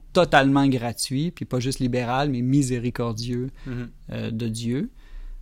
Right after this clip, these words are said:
Speaker 1: Euh, à commencer par, euh,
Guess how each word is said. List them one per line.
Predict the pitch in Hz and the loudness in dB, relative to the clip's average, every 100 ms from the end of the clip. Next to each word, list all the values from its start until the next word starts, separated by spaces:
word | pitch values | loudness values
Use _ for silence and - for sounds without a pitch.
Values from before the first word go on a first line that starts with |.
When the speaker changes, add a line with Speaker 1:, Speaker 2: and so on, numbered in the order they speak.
| - - | -16 -14
Speaker 1:
Euh, | 147 107 101 104 - - - - - - - - | -8 -6 -6 -6 -8 -10 -10 -12 -12 -14 -14 -12
à | - 123 | -8 -6
commencer | - 135 131 123 - 175 | 0 4 4 2 0 0
par, | 185 - 123 123 117 | 0 2 2 2 0
euh, | 117 117 113 120 | -4 -4 -6 -8